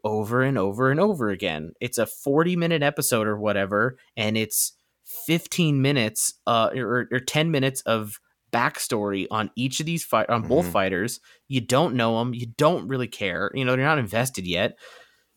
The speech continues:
Speaker 1: because it's just, like, ten minutes of their home video, both of them, and then they fight, and it's an okay fight,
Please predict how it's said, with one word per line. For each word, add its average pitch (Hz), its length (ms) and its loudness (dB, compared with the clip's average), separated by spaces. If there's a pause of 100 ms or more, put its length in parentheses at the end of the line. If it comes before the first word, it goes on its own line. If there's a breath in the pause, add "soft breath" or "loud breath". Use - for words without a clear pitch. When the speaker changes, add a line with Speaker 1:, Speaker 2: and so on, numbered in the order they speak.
(160)
Speaker 1:
because 131 280 -2
it's 131 140 -2
just, 151 220 2
like, 156 140 -4
ten 151 260 0
minutes 151 240 2
of 143 60 2
their 127 140 4
home 131 360 2
video, 107 540 0
both 151 240 2
of 98 80 -4
them, 101 240 2
and 135 140 0
then 139 100 4
they 151 140 2
fight, 104 420 0
and 139 140 0
it's 165 160 0
an 180 100 0
okay 120 380 2
fight, 98 380 -2